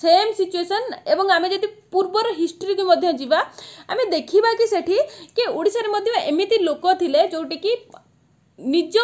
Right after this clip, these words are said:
ପାଖରେ ରହିକି ମଧ୍ୟ ଇଂରେଜମାନଙ୍କୁ ମଧ୍ୟ ଯାଇକି କ'ଣ ହଉଛି, କ'ଣ ନାହିଁ, ସେସବୁ ଜିନିଷ ମଧ୍ୟ କହୁଥିଲେ। ଯଦି ଆମେ କନିକାର ରାଜାଙ୍କ କ-, କଥା ଦେଖିବା, ରାଜେନ୍ଦ୍ର ନାରାୟଣ ଭଞ୍ଜଦେବଙ୍କ କଥା ଦେଖିବା, ସିଏ ଯାଇକି କ'ଣ କରୁଥିଲେ? ଇଂରେଜମାନଙ୍କୁ ସାହାଯ୍ୟ କରୁଥିଲେ ଏବଂ ତାଙ୍କ, ଉଁ, ସାହାଯ୍ୟ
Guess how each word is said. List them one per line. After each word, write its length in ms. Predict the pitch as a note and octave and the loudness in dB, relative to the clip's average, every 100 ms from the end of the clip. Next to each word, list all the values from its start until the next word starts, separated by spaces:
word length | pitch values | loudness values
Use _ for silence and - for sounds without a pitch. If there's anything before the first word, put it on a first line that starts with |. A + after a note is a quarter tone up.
| A#4+ | 2
ପାଖରେ 320 | D#4+ - G#4+ G#4 | -2 0 0 2
ରହିକି 260 | E4 E4+ F4+ F4 | 2 0 -2 -2
ମଧ୍ୟ 180 | C4 G#4 F4+ | 0 0 0
ଇଂରେଜମାନଙ୍କୁ 580 | C#4+ E4 D#4 D4 C#4 C#4+ | 0 0 0 -2 -4 -4
ମଧ୍ୟ 200 | C#4 A#3+ F#4+ - - - - | -4 -2 -2 -2 -8 -20 0
ଯାଇକି 220 | C#4 F4 G4 D#4+ | 2 2 0 4
କ'ଣ 160 | E4 G4+ D#4+ | 6 6 4
ହଉଛି, 240 | C#4+ F#4+ G4+ | 2 0 0
କ'ଣ 120 | C#4+ C#4+ | 2 2
ନାହିଁ, 140 | D4+ G#4 | 0 -2
ସେସବୁ 240 | E4+ D4+ A#3+ | -2 -2 -2
ଜିନିଷ 180 | B3+ A#3+ B3 | -4 -4 -4
ମଧ୍ୟ 180 | A#3 C#4+ B4+ - - D#4+ - | -2 0 0 -2 -12 -14 -2
କହୁଥିଲେ। 300 | C4 B3 A#3+ A#3 | 0 0 -4 -4
ଯଦି 160 | C#4+ | -2
ଆମେ 160 | G4+ G#4+ D#4 | -2 -2 -2
କନିକାର 380 | D4 E4+ F4+ G4+ C#4+ | 0 2 2 4 2
ରାଜାଙ୍କ 320 | B3 D#4 E4+ D#4+ | 2 0 0 -4
କ-, 120 | C4 C4 | -4 -4
କଥା 180 | B3 C#4 | -4 -6
ଦେଖିବା, 200 | A#3 C4 D#4 | -4 -4 -2
ରାଜେନ୍ଦ୍ର 440 | A#3 A3+ C4+ C#4 C4+ | -2 0 -2 0 0
ନାରାୟଣ 280 | A#3 A#3+ C4 C4 | 0 -2 -2 -4
ଭଞ୍ଜଦେବଙ୍କ 420 | A#3+ A3+ A#3 A#3 A#3 | -4 -4 -6 -6 -8
କଥା 140 | B3 A3+ | -6 -6
ଦେଖିବା, 260 | G#3+ B3+ D4+ - - - _ | -6 -8 -8 -8 -16 -20 _
ସିଏ 140 | G#4 G#4+ | -2 0
ଯାଇକି 200 | G4+ F#4+ F#4 | -2 0 2
କ'ଣ 100 | F4+ E4+ | 2 2
କରୁଥିଲେ? 280 | - G#4 A4 - | 0 -2 -2 -2
ଇଂରେଜମାନଙ୍କୁ 580 | C#4+ D4+ C#4 C#4+ C4 F4 A#4+ D4+ | -2 -2 -2 -4 -2 -4 -6 -6
ସାହାଯ୍ୟ 440 | B3+ A#3+ G#3 D#4+ E5 - - - | -4 -2 2 2 2 -6 -20 -4
କରୁଥିଲେ 380 | B3 B3 C4 A#3+ G#3+ C#4+ | 0 0 -2 -2 -2 -2
ଏବଂ 160 | A4 B4 A4+ - | -2 -2 -6 -4
ତାଙ୍କ, 200 | D#4+ E4 G#4+ G#4+ - - - C4 | -4 -2 -2 -4 -8 -20 -10 -6
ଉଁ, 160 | B3+ A3+ - | -6 -6 -8
ସାହାଯ୍ୟ 360 | D4+ E4 F4+ | -4 -2 0